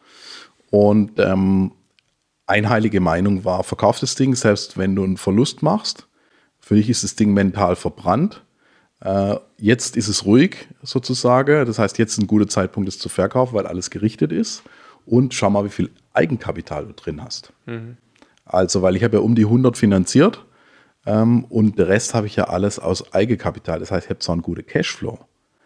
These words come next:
Speaker 1: aber ich könnte mit dem E K fünf, sechs andere kaufen. Wenn ich da selbst nur zweihundert Cashflow habe, habe ich trotzdem einen besseren Cashflow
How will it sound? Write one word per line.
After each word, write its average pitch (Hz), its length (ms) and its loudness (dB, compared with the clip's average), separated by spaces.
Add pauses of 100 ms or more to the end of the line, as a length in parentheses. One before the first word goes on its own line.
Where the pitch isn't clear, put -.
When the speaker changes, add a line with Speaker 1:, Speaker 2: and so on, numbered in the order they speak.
(440)
Speaker 1:
aber 98 380 4
ich 92 120 -10
könnte 101 280 0
mit 87 140 -2
dem 87 160 -2
E 95 160 -4
K 113 240 -2
fünf, - 420 -2
sechs - 300 -2
andere 110 460 0
kaufen. 135 500 0 (600)
Wenn 101 280 0
ich 104 120 2
da 101 100 2
selbst - 280 0
nur 104 140 0
zweihundert 110 460 -2
Cashflow 92 380 -4
habe, 120 140 -8
habe 101 120 -4
ich 98 80 -6
trotzdem 113 400 -2
einen 85 100 -8
besseren 87 320 -8
Cashflow 117 640 -8